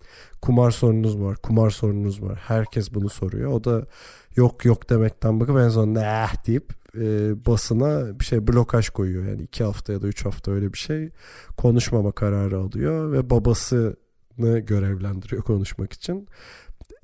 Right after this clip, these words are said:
Tabii ki de bu ona bir gaz veriyor ve sonra çıkıp, e, New York Knicks'e, e,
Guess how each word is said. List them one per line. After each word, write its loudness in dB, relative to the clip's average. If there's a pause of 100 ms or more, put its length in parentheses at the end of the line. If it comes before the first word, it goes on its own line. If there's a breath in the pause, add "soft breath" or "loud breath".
Tabii 2
ki -4
de 2
bu 4
ona 2
bir 0
gaz 2
veriyor -2
ve 0
sonra 0
çıkıp, -12
e, -8 (280)
New -2
York 2
Knicks'e, -4 (380)
e, -4